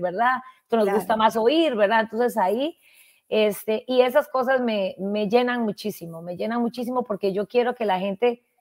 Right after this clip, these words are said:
Speaker 1: se enamore de esta profesión como estoy yo enamorada de esta profesión, ¿verdad? Entonces,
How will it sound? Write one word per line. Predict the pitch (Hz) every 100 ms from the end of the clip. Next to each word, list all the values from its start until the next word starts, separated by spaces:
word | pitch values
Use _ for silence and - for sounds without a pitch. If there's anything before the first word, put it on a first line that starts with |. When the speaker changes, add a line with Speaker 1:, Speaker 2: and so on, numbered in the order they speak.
| _ -
Speaker 1:
se | - 233
enamore | 208 202 220 240 269 269
de | 254
esta | 247 247
profesión | - 240 262 - 247 240 247 - _
como | 214 202 190
estoy | - 208
yo | 208
enamorada | 214 208 175 190 196 190
de |
esta | 190 196
profesión, | - 160 165 247 254
¿verdad? | 185 190 185
Entonces, | - 190 220 208